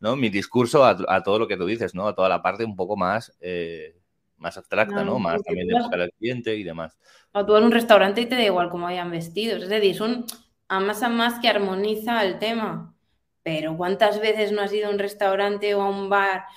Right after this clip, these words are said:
Speaker 2: que tienen una cosa o que tienen un postre o que tienen un, un, no sé, un algo que te, o que te saludan súper simpático, que yo qué sé, que te hacen una broma al día o yo qué sé, alguna cosa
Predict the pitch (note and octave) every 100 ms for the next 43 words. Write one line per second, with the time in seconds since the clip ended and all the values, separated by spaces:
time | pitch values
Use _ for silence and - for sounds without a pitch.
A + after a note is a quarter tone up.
0 | - - _ A3 G#3+ A3 A#3 A#3 A#3 A3
1 | A3+ E4+ A3 A3+ G#3 G3 G3 A3 A3 A#3
2 | A#3 A#3 - - _ - B3+ A#3+ A#3+ A#3
3 | A3 - A#3 A3+ G#3+ A3+ A3 A3+ A#3 A#3+
4 | A#3 A#3 A#3 A#3 A#3 A#3 A#3 A#3 A3+ A3+
5 | A3+ B3 A3 A3 A#3 A3+ A3 A3+ A3 G3
6 | G3+ G3 - A3+ - G3+ A#3+ A#3+ B3 B3
7 | A3 A3+ G#3 A3+ A3+ A3+ A3 A3 A#3+ A#3
8 | A#3 G3+ F3+ F3+ G3+ A#3+ A#3+ A3+ A3 G#3
9 | A3 G#3 G#3 A#3+ A#3 G#3+ A3 C4 - G#3
10 | G#3 C4 C4+ C4+ B3+